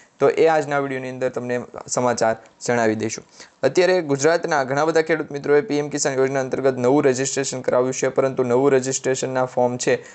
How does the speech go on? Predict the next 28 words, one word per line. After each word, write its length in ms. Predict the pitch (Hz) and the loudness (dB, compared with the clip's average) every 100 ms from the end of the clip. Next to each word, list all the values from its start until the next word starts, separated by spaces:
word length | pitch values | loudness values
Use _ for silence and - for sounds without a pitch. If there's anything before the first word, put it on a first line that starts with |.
| - 120 | -6 -4
હજી 200 | 123 160 | 0 0
પણ 180 | 156 | -2
સબમિટ 440 | 147 120 123 120 120 | -2 -2 -2 -4 0
થયા 260 | 113 110 - _ _ 120 | 2 2 -4 _ _ -4
નથી. 300 | 120 - - _ _ _ _ _ _ _ _ _ _ _ _ - - | -2 -4 -14 _ _ _ _ _ _ _ _ _ _ _ _ -10 0
ઘણા 200 | 139 165 | 2 4
બધા 180 | 185 | 2
ખેડૂત 260 | 180 175 160 | 2 2 0
મિત્રો 300 | 160 160 156 | -4 0 2
એવી 200 | 151 143 | 4 2
કોમેન્ટ 300 | 147 143 139 | -2 -4 -4
કરી 160 | 143 139 | -2 2
રહ્યા 200 | 139 135 | 2 2
છે 160 | 151 | 0
કે 100 | 143 | -2
એમના 220 | 143 143 | -2 -2
જે 120 | 135 135 | 0 -2
ફોર્મ 360 | - 139 147 | 2 2 2
છે 160 | 143 147 | 0 0
એ 200 | - 135 | 2 0
પેન્ડિંગ 480 | 135 131 143 143 143 | 0 -2 0 -2 0
બતાવે 340 | 135 139 135 | 2 4 2
છે. 420 | - - - - _ 131 | 0 -12 -18 -20 _ -2
વરસાદની 520 | 135 175 160 160 160 | 2 0 0 -2 -4
જે 260 | - 143 | 0 2
આગાહી 440 | - 120 135 143 143 | 2 0 2 2 2
મળી 260 | 143 147 | 2 0
હતી 300 | 123 120 120 | 0 -2 -10